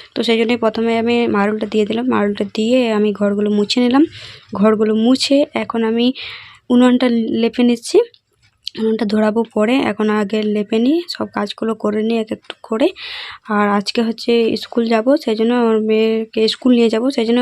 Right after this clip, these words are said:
ও এখন ওর পাপার সাথে এখনও অভ্যাস হয়নি, সেই জন্য ওর পাপা যাবে, আমি যাব, সেই জন্য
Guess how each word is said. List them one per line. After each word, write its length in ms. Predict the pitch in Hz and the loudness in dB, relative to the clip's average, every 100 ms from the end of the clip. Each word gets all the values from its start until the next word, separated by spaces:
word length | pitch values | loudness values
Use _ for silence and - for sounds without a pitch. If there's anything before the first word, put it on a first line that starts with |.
| 226 | 2
ও 280 | 220 226 - - _ _ 226 | 2 0 -4 -10 _ _ -12
এখন 340 | - 226 240 - _ - - - _ | -4 -2 -2 -4 _ -20 -20 -20 _
ওর 100 | 220 | -2
পাপার 320 | 214 214 208 233 | -2 -2 -4 -4
সাথে 200 | 226 240 | -6 -4
এখনও 240 | 233 233 | 0 0
অভ্যাস 300 | 214 220 226 | 0 -2 0
হয়নি, 200 | 226 233 | 0 0
সেই 140 | 233 220 | -2 -2
জন্য 120 | 214 | -2
ওর 100 | 214 | -2
পাপা 240 | 214 214 214 | -4 -4 -4
যাবে, 280 | 226 247 | -2 -2
আমি 200 | 226 214 | 0 0
যাব, 240 | 214 226 285 | -2 -2 -4
সেই 180 | 277 214 | -2 -2
জন্য 240 | 214 220 | 2 0